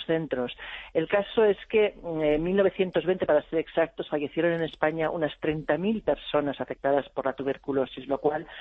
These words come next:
no es precisamente desdeñable. Desde el año mil novecientos treinta, el doctor Filberto Villalobos, que era un diputado provincial de Salamanca, decide emprender una campaña para promover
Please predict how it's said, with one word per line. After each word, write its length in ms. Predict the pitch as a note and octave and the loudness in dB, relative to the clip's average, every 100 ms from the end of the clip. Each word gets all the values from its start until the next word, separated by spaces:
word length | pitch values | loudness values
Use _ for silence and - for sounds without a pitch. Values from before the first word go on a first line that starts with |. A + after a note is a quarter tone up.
| - - | -14 -4
no 140 | F3+ | -2
es 80 | F3 | -2
precisamente 680 | E3+ F3 - D3 D3+ D3 D3+ | -2 -4 -2 -2 -2 0 0
desdeñable. 720 | C#3+ C#3+ C#3 B2+ B2+ B2+ A#2+ _ - - - - | 2 0 -2 -2 -2 -4 -10 _ -16 -14 -14 -2
Desde 160 | F3 E3+ | -2 2
el 60 | |
año 200 | F#3 G#3+ | 4 4
mil 280 | A3 A3+ B3 | 4 4 4
novecientos 520 | A#3 G3 - F#3 F3 - | 4 4 2 0 -2 -4
treinta, 360 | A#3 A3+ F3 C#3+ | 0 0 0 -4
el 80 | |
doctor 420 | C#3+ - F#3+ F#3 - - | -4 2 4 4 0 -6
Filberto 600 | D#3 D#3+ F3+ - F3 D#3+ | 0 2 0 2 2 2
Villalobos, 640 | D#3+ D#3 E3+ F#3 E3 G3 - - - | 0 -2 2 2 2 0 -4 -18 -12
que 80 | - | 0
era 80 | F3 | 2
un 80 | E3+ | 2
diputado 420 | E3+ F3 E3+ F#3+ | -2 0 2 4
provincial 460 | F3 C#3+ C#3+ F3 F3 | 2 -2 -2 0 0
de 100 | D3+ | -2
Salamanca, 540 | D3 C#3+ D#3+ E3+ D#3 | -2 0 0 0 -2
decide 440 | D3 - - A3 G3 | -2 -6 -6 0 0
emprender 360 | D#3+ D3 D#3 | 0 -2 0
una 140 | D#3 D3 | 0 0
campaña 540 | D3 C#3 D#3+ D#3 C#3+ | -2 0 0 0 -2
para 220 | C#3 C#3+ | 0 -2
promover 520 | - C#3 C#3 C#3 D#3 | 0 -2 0 2 0